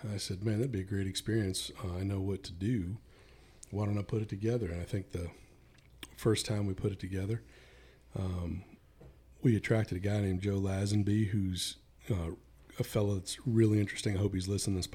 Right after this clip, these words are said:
podcast. Um, that's a dude that goes out west for months at a time and drags his own mules and horses.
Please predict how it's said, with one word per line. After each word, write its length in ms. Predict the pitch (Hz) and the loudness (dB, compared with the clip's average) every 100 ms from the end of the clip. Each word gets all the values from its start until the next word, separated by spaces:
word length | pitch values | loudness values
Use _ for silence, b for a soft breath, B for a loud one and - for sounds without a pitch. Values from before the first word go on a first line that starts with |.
| 98 | -4
podcast. 420 | 98 101 98 - b b b b b b | -4 -4 -4 -8 b b b b b b
Um, 360 | 107 95 90 - | -4 -2 -2 -2
that's 200 | 131 131 | 0 2
a 40 | 110 | 2
dude 280 | 101 101 | 2 0
that 100 | 95 | 0
goes 260 | 110 104 101 | 0 0 2
out 200 | 101 95 | -2 0
west 260 | 107 110 - | 2 2 0
for 100 | 95 | 0
months 320 | 101 98 - | 0 0 -2
at 60 | 90 | -6
a 40 | |
time 340 | - 101 104 | -4 -2 0
and 180 | 87 85 - - - | -2 -4 -10 -20 -2
drags 320 | 117 104 98 | 0 0 -2
his 140 | 101 | -4
own 260 | 101 95 95 | -2 -2 0
mules 300 | 101 104 95 | 0 -2 -4
and 100 | 82 | -6
horses. 500 | 98 110 - - | -4 -4 -6 -10